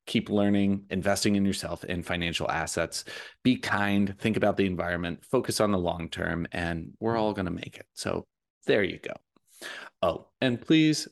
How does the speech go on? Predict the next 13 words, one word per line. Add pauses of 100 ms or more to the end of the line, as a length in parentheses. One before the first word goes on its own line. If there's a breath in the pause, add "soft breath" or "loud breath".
like,
subscribe,
share,
review, (380)
all
of
these
things.
I
really,
really
appreciate
it.